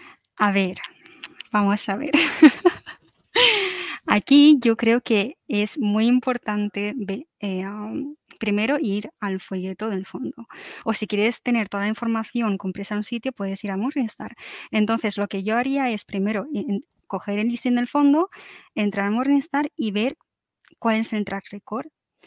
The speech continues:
ver cuándo fue el fondo cre-, fu-, cuándo el fondo,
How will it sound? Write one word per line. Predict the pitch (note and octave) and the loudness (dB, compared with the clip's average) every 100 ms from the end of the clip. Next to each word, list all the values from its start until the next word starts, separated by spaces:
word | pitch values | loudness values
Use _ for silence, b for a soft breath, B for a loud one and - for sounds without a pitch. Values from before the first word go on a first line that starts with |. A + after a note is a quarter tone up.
| B B B - | B B B -6
ver | G#3+ A3 - | 0 0 0
cuándo | - G#3+ G#3+ | 0 0 0
fue | - G#3 | -2 -4
el | G3+ | -4
fondo | G3 G3 G3+ | -2 -4 -4
cre-, | - A3+ | -6 -8
fu-, | - G3 D4+ | -10 -12 -10
cuándo | - G#3 G#3 G#3 | -2 0 2 0
el | G#3 | -2
fondo, | - G#3+ G#3 G3 | -2 -2 0 -2